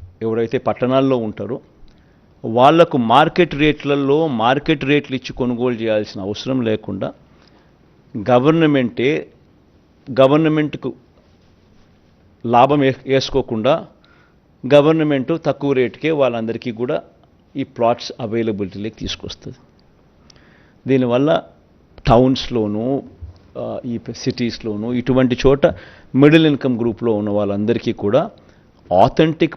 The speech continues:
పట్టా, ఆథెంటిక్ డాక్యుమెంట్స్‌తో తక్కువ రేటుకు వీళ్ళందరికీ కూడా ఈ ఎంఐజీ లేఅవుట్స్‌లో పట్టాలు అవైలబుల్‌గా ఉంటాయి.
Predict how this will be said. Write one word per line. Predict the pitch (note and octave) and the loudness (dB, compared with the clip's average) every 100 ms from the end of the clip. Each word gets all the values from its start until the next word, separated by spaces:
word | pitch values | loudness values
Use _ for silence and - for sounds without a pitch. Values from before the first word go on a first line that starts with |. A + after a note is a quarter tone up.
| - | 0
పట్టా, | A#2 - C3+ C3+ - _ _ _ _ _ _ _ _ - | 0 0 -2 -2 -8 _ _ _ _ _ _ _ _ -4
ఆథెంటిక్ | F2+ A#2 - C#3+ C#3+ D3+ - | 2 2 4 0 0 -6 -4
డాక్యుమెంట్స్‌తో | G#2+ G#2 - A#2+ A#2+ A2+ - C#3+ E3 - _ _ _ _ _ _ _ _ _ - | -4 -4 0 0 0 -4 -4 -2 -2 -6 _ _ _ _ _ _ _ _ _ -4
తక్కువ | B2+ - D3 | -4 2 2
రేటుకు | A#2 A#2 - - F3+ F#3+ - - | 2 -2 -4 -4 -4 -4 -12 -6
వీళ్ళందరికీ | B2+ G#2+ G2+ A2 A#2 | -4 -4 -6 -6 -8
కూడా | A2 A2 C#3 | -8 -4 -4
ఈ | C#3 A#2 | -4 -4
ఎంఐజీ | G#2 G#2 A2 G#2+ G#2 | -4 -2 -2 -2 -2
లేఅవుట్స్‌లో | G2 F#2+ G2 - - | -4 -4 -6 -6 -6
పట్టాలు | G2+ F2+ A2+ G2+ | -6 -4 -4 -2
అవైలబుల్‌గా | F2 F#2 F2 E2+ F2 | -4 -4 -4 -6 -6
ఉంటాయి. | G#2 D#2 D#2+ - | -6 -8 -12 -16